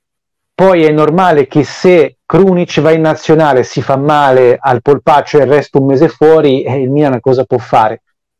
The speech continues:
I problemi muscolari relativi a-, agli infortuni del Milan sono stati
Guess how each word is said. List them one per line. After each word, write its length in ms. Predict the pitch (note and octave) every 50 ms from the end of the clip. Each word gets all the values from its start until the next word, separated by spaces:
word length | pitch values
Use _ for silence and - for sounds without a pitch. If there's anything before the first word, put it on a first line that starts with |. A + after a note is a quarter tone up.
| _ _ _ _ _ -
I 160 | - F3 D3+
problemi 500 | B2 E3 F3 E3+ D#3+ E3+ G3+ G#3+ G#3+ G#3+
muscolari 600 | G#3+ G#3 F#3 - - - F#3+ F#3+ F#3 F3 D#3 C#3+
relativi 540 | B2+ B2+ C#3+ C#3+ C#3+ - - F#3+ F#3 D#3+ D3+
a-, 100 | C#3 C#3 C#3+
agli 140 | C#3+ C3 C#3+
infortuni 460 | D3 - - D#3+ D3+ - F#3 F#3 F3
del 140 | F3 F3 E3+
Milan 260 | F3 F#3+ G3+ G3+ G3
sono 240 | E3+ - F3 D#3 D#3
stati 680 | B2+ - - D#3 B2+ A2+ A2 - - B2 A#2 A2 -